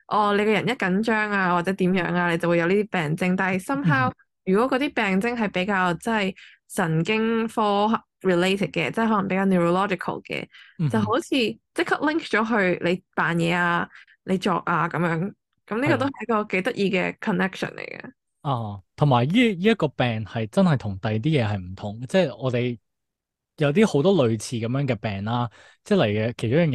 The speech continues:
Speaker 2: 嘢叫 malingering 啦，我唔知點樣翻譯做中文啊。
Speaker 1: 嗯。 <laughs>
Speaker 2: 總之就係有啲人呢係會特登扮病或者整病自己，係為咗有啲金錢上嘅利益係有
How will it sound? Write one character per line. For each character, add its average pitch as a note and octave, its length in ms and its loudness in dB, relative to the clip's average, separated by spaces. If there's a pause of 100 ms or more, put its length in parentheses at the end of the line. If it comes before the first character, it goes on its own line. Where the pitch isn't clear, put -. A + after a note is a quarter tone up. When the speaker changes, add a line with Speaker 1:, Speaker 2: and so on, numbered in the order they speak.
(100)
Speaker 2:
嘢 B2 80 0
叫 A#2+ 120 -4
malingering A#2 800 -4
啦， G#2 220 -4
我 C3+ 160 -4
唔 C3 140 -2
知 E3+ 140 4
點 C3 120 -2
樣 B2+ 200 0
翻 C#3+ 280 0
譯 G#2 60 -8
做 G2 180 -6
中 A2+ 320 -4
文 F2+ 280 -8
啊。 F#2 120 -8 (240)
Speaker 1:
嗯。 G3+ 140 8
<laughs> F#3 80 0
Speaker 2:
總 E3 140 4
之 A#3 100 6
就 D#3+ 100 4
係 C3+ 60 4
有 A#2+ 120 4
啲 F#3 120 0
人 G2+ 200 2
呢 G#2+ 140 -2
係 B2 160 -2
會 A2+ 120 -2
特 B2+ 220 -2
登 D3 360 0 (560)
扮 A2+ 380 -2
病 G#2+ 240 -2
或 G#2 100 -2
者 D3 100 2
整 G#2 320 -6
病 G#2+ 260 0
自 A2+ 140 -6
己， G2+ 80 -2
係 G#2+ 520 -4
為 G#2+ 160 0
咗 B2 100 0
有 C3 100 2
啲 C3 240 -4
金 D3 140 0
錢 F#2 260 -10
上 G2+ 280 -6
嘅 A2 100 0
利 G2+ 220 -4
益 G2 40 -6
係 - 380 -6
有 F#2+ 120 -10